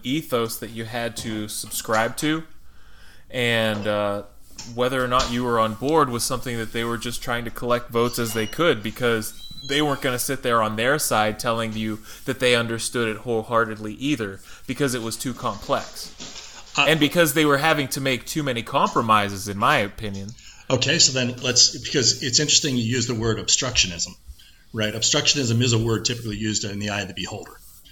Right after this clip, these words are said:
Speaker 2: So was that not obstructionism for, uh, on the, on the Democratic side,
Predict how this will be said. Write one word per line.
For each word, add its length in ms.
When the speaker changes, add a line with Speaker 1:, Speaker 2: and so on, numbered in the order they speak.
Speaker 2:
So 460
was 220
that 220
not 220
obstructionism 880
for, 460
uh, 200
on 160
the, 320
on 220
the 220
Democratic 540
side, 440